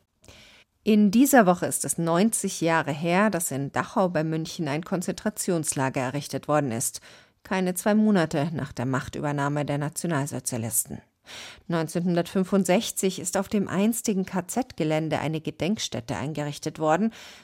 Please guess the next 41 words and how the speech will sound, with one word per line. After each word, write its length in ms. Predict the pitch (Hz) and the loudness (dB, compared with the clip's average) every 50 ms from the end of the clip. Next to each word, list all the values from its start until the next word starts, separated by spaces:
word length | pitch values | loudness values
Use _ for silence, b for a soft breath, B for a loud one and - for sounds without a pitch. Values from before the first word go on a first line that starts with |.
| B B | B B
Sie 240 | - - 185 165 | -10 -8 -6 -2
wird 180 | 175 190 180 180 | -2 -2 -2 0
jedes 360 | 170 190 233 269 254 - - | -2 0 0 2 0 0 0
Jahr 220 | 185 175 175 185 220 | 0 2 2 2 0
von 240 | - - 170 165 151 | 0 -2 -4 -4 -2
rund 280 | 160 180 175 156 - | 0 -2 -2 -2 -4
einer 340 | - - 185 226 254 294 254 | -6 -2 2 2 4 4 4
Million 520 | 214 185 165 160 160 165 170 196 214 196 160 | 4 4 2 0 -2 -2 0 2 2 2 2
Menschen 420 | 160 165 202 - - - 180 156 | 2 0 0 -2 -2 -2 -2 -2
aus 220 | 143 151 151 - | -2 -4 -6 -6
aller 260 | - 147 170 180 180 175 | -4 -2 0 0 0 0
Welt 240 | 151 139 - - | -2 -4 -6 -8
besucht. 580 | _ - 113 - 127 113 - - - - - - _ _ _ _ _ b b b b b b b | _ -10 -8 -8 -8 -10 -12 -12 -14 -14 -14 -16 _ _ _ _ _ b b b b b b b
Mittlerweile 540 | - 165 160 - 214 214 220 220 220 220 220 | -10 -10 -2 0 2 4 6 6 6 6 4
sind 200 | 202 214 208 208 | 4 2 0 0
viele 280 | - - 233 202 196 185 | -2 -2 0 2 2 2
Gebäude 340 | 202 190 - 196 190 185 175 | 2 2 4 4 4 4 4
marode. 520 | 175 170 170 175 208 233 254 202 196 - B B B B B B B B | 2 0 0 0 2 2 4 4 4 2 B B B B B B B B
Auch 180 | - - 208 - | -4 -2 -2 -2
die 160 | - - - - | -2 -4 -2 2
Ausstellung, 600 | - 254 262 - - 196 160 165 156 156 156 B B B B | 2 2 0 0 0 0 0 2 0 -2 -4 B B B B
die 80 | 208 190 | -6 -4
müsste 280 | 175 165 - - 175 | -4 -4 -6 -6 -8
dringend 500 | 160 - 165 170 185 185 180 165 160 147 | -6 -6 -4 0 0 2 2 0 0 -2
mal 180 | 175 151 147 147 | -2 0 0 0
auf 140 | 135 147 - | -2 -4 -4
den 140 | - 180 170 | -4 -4 -2
neuesten 360 | 165 160 156 156 - - 196 | -2 -2 -4 -4 -4 -6 -6
Stand 340 | - - - 147 127 117 - | -6 -4 -4 -6 -6 -6 -8
gebracht 400 | - - - 120 - - - - | -12 -10 -10 -12 -12 -10 -8 -6
werden. 260 | 120 98 92 92 - - _ _ _ _ _ _ | -4 -4 -4 -8 -12 -14 _ _ _ _ _ _
Wer 240 | - 139 156 147 123 | -8 -6 -6 -6 -4
das 240 | 117 101 80 - - | -6 -6 -8 -8 -10
bezahlen 600 | - - 165 - - - 123 120 247 285 247 190 | -12 -12 -10 -8 -6 -6 -4 -2 0 2 2 2
soll, 260 | 151 175 175 175 185 180 B B B B B B B B | 2 2 2 2 2 0 B B B B B B B B
darüber 400 | _ 214 208 185 180 175 190 175 | _ -2 -2 0 2 2 2 2
wird 120 | 175 175 - | 2 -2 -2
allerdings 520 | - 165 180 180 170 185 180 180 - - | -2 0 0 2 2 2 0 0 -2 -4
ziemlich 300 | - - 208 185 180 - | 0 0 0 0 0 -2
heftig 320 | 196 170 - - - 175 - | -4 -4 -4 -6 -10 -8 -4
gestritten. 520 | 196 180 - - 214 185 - - - - | -6 -6 -4 -4 -6 -6 -6 -10 -12 -12